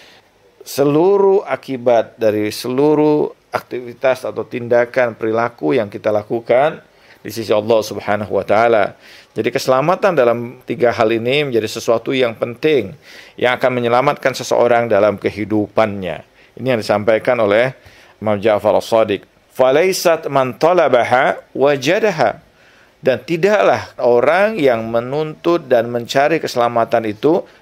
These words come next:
dia akan mendapatkan. Bisa jadi bahwa justru dia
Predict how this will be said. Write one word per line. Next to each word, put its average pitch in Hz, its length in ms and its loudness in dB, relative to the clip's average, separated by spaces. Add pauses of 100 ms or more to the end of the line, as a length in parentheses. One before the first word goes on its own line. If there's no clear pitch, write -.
(100)
dia 110 160 0
akan 104 240 -6
mendapatkan. 98 560 -8 (800)
Bisa - 240 -2
jadi 143 340 0
bahwa 101 400 0
justru 131 480 -6
dia 117 480 0